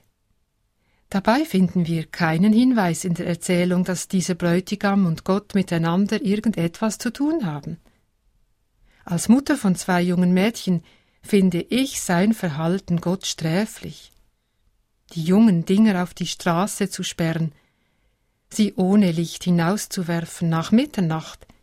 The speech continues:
Was haben sie denn Böses getan?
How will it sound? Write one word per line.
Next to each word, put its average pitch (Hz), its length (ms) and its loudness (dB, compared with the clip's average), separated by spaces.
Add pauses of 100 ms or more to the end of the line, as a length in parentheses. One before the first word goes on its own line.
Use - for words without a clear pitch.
(560)
Was - 200 -8
haben 202 240 2
sie 214 120 0
denn 180 300 0
Böses 220 480 0
getan? 165 560 -4